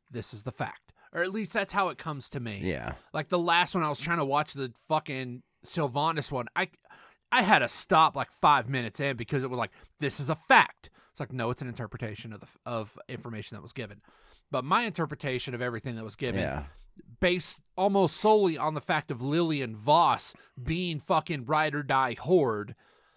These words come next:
Speaker 1: was the fact that Sylvanas is basically controlling all the Forsaken. So when,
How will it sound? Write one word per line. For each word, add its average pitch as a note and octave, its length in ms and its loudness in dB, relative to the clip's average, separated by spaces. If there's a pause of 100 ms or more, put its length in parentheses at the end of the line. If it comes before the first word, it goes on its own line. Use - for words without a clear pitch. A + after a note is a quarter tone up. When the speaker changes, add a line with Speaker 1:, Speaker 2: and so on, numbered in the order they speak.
(260)
Speaker 1:
was D#3+ 260 0
the F3 60 -6
fact D3 240 -2
that C#3+ 100 -10
Sylvanas C#3 540 -2
is - 240 -8 (160)
basically C#3 480 -4
controlling C3 640 -2
all A2+ 180 -8
the G#2 80 -8
Forsaken. G2+ 640 -14 (920)
So F#3 340 8
when, E3+ 480 4